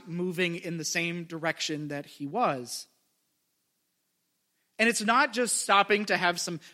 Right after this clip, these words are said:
patient reflection sitting, you know, in the dark in a rocking chair somewhere. This is stopping everything. He doesn't eat. He doesn't drink. He doesn't move. Everything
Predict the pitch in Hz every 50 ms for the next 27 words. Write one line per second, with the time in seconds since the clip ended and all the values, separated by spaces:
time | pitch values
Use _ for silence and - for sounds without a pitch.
0 | _ _ - - 190 202 196 - 196 - 180 165 - - 175 180 175 - - 180
1 | 175 175 175 170 - - 175 175 175 175 165 175 180 165 - - - - - _
2 | _ _ - - 123 127 - - 175 180 175 160 147 - 175 170 170 170 185 175
3 | - - - _ _ _ _ _ _ _ _ _ _ - 156 165 165 160 165 175
4 | - - 190 180 - - 175 175 180 - - 175 175 170 165 165 185 226 208 -
5 | _ _ _ _ _ _ _ _ _ _ _ _ _ _ _ _ _ _ _ _
6 | - 180 285 294 - - - - 220 190 - 185 165 147 151 - 180 180 160 156
7 | 160 147 - - 127 117 120 - _ _ _ _ _ _ _ _ _ _ _ _
8 | _ _ _ _ _ _ _ _ _ _ - 247 269 254 214 - 170 170 - -
9 | 196 226 254 247 - - - _ _ _ _ _ _ _ _ _ _ _ _ _
10 | _ _ - 269 220 185 - 143 131 - - 220 220 226 226 214 - - _ _
11 | _ _ _ _ - - 233 220 214 - 165 151 151 143 151 170 190 208 208 226
12 | 226 208 - - - _ _ _ - 214 233 220 254 240 - - 214 214 214 202